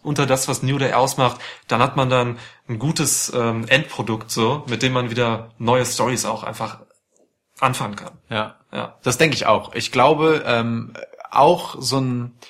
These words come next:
Speaker 2: ähm, buntes, lautes Spaß-Gimmick wie The New Day, das schon immer aber auch mit darauf gefußt hat, dass sie im Ring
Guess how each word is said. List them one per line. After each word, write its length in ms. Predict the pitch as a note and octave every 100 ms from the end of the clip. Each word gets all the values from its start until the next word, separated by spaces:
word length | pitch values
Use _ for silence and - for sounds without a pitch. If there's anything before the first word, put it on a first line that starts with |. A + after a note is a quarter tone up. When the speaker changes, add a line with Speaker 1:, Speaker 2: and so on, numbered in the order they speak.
| - - - - _ -
Speaker 2:
ähm, 680 | A#2+ A2+ A2 G#2+ G#2+ A2+ - _ _ _ - - - C#3 -
buntes, 840 | C3+ G#2+ D3+ F3+ E3 D#3 D3 - -
lautes 600 | A#2+ A#2 C#3 D3 B2+ -
Spaß-Gimmick 880 | - B2+ C#3 C#3 - C#3 B2+ A#2+ A#2
wie 120 | C3
The 100 | B2+
New 220 | A#2+ D#3
Day, 480 | D#3 D3+ D#3 F#3 - _ -
das 220 | A2+ -
schon 140 | C#3
immer 260 | F#3 A3 F3+
aber 220 | D#3 C3
auch 160 | C3+ C#3+
mit 260 | F3 -
darauf 260 | D3 C3+ C3
gefußt 380 | C3+ D#3 C#3+ C3
hat, 200 | A#2+ - B2+
dass 240 | C3 -
sie 120 | C#3+
im 120 | C3+ A2+
Ring 500 | C3 D3 D3 C#3+